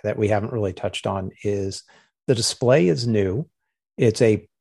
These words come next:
what they mentioned, a ProMotion hundred and twenty megahertz display that has a, a, a variable speed megahertz level like the iPad Pro.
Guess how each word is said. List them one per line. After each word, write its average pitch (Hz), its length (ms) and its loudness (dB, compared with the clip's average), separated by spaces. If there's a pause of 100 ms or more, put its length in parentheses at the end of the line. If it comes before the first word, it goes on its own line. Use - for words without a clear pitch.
what 104 220 -2
they 104 140 2
mentioned, 101 440 0
a 95 120 2
ProMotion 127 880 4
hundred 120 320 4
and 110 100 2
twenty 120 340 0
megahertz 110 760 2 (380)
display 113 720 4
that 98 180 2
has 98 280 2
a, 101 500 -2
a, - 40 -2
a 107 40 2
variable 110 480 6
speed 101 320 -2
megahertz 101 640 0
level 104 500 4
like 101 380 -2 (360)
the 104 220 2
iPad 104 500 2
Pro. 92 360 -2